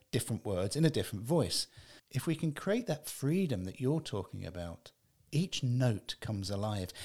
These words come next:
and then enables you to start doing what yourself are doing, which is breaking away from the fundamentals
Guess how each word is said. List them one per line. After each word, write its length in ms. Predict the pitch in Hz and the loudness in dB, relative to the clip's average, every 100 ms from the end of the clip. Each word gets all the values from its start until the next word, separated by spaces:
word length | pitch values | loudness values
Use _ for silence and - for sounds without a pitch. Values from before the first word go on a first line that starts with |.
| - | 8
and 180 | 143 160 | 10 12
then 120 | 160 | 12
enables 840 | 156 165 214 233 175 101 104 - - | 10 10 10 8 8 6 0 -4 -2
you 480 | 120 147 127 104 110 | 6 8 8 4 -4
to 200 | - 127 113 | 0 0 2
start 520 | - 185 196 - 113 | 0 2 2 2 2
doing 320 | 127 127 131 | 4 6 6
what 400 | 147 151 - - - _ - | 4 4 0 -8 -10 _ -6
yourself 760 | 139 156 - - 208 208 - - | 0 0 0 4 6 6 4 -4
are 60 | 104 | -6
doing, 380 | 98 90 85 85 - - - | -4 -4 -4 -8 -14 -16 0
which 260 | 147 147 - | 0 2 2
is 380 | 156 143 127 - _ _ _ _ _ _ _ 123 | 6 6 6 0 _ _ _ _ _ _ _ 2
breaking 420 | 156 180 180 160 | 2 2 2 4
away 440 | 120 107 92 95 | 4 4 2 -2
from 340 | - 127 110 110 | -4 0 0 0
the 80 | |
fundamentals 800 | - 143 123 117 101 - 80 - | 4 6 8 6 4 -2 -6 -6